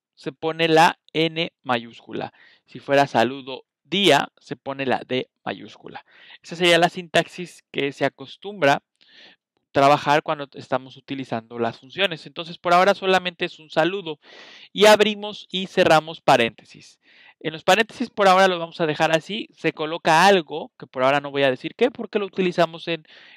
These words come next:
el siguiente capítulo, ¿vale? Entonces, por ahí lo dejamos. Lo importante es abrir y cerrar paréntesis y llaves. ¿Por qué las llaves? Porque las llaves nos van a permitir encapsular el código. O sea, todo lo que esté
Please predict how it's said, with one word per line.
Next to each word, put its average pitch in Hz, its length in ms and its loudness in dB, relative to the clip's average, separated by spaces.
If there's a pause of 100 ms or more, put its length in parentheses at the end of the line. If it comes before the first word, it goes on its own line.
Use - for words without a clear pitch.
el 147 140 -2
siguiente 143 1000 -2 (720)
capítulo, 107 480 -4
¿vale? 175 220 2
Entonces, 165 360 -14
por 151 160 -4
ahí 151 140 2
lo 143 80 -4
dejamos. 208 480 -4 (540)
Lo 160 60 -16
importante 190 420 0
es 190 100 -2
abrir 185 260 2
y 180 60 -10
cerrar 139 320 0
paréntesis 190 800 -4
y 202 380 -8
llaves. 151 680 2 (380)
¿Por - 140 -10
qué 180 120 0
las 196 140 6
llaves? 214 300 4
Porque 208 240 -6
las 208 100 4
llaves 196 220 2
nos 190 100 -16
van 180 140 -4
a 180 60 0
permitir 165 400 -6
encapsular 151 560 0
el 143 100 -2
código. 151 320 -10
O - 20 -18
sea, 135 120 -2
todo 233 260 0
lo 208 120 0
que - 100 -4
esté 185 580 0